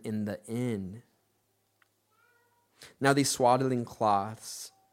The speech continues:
those are the, those linens that a, a mom would wear for that baby to be pressed close to her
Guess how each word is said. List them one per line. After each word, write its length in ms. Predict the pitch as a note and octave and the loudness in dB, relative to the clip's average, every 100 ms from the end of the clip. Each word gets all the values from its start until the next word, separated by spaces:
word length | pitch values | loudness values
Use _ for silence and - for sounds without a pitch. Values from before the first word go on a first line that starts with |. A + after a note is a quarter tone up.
| _ _ | _ _
those 200 | - D3 | 4 6
are 100 | D3+ | 6
the, 280 | C3+ B2+ B2 | 4 2 0
those 280 | C3 C3 A#2 | -2 -2 2
linens 480 | C3 C#3 C3 A#2+ A2+ | 2 4 2 0 0
that 160 | A#2 | 2
a, 120 | A#2 A2+ | 2 -2
a 80 | C3+ | -4
mom 320 | C3 B2 A#2+ | 0 2 2
would 240 | B2+ A#2+ A2+ | 0 -2 -6
wear 500 | A#2+ A#2+ A2+ A2 A2 - - - _ _ _ - - | -2 2 4 2 0 -8 -20 -20 _ _ _ -10 -8
for 120 | - C3+ | 0 2
that 180 | A2 | 2
baby 260 | A#2 C3+ B2 | 2 2 2
to 80 | A#2+ | 0
be 120 | A#2+ | -2
pressed 540 | A#2 - C3 - - | -4 -4 -2 -2 -6
close 360 | - C3+ B2+ - | -4 -2 -2 -6
to 240 | - C#3 | -4 -2
her 340 | A#2 G#2+ G2 | -2 -4 -6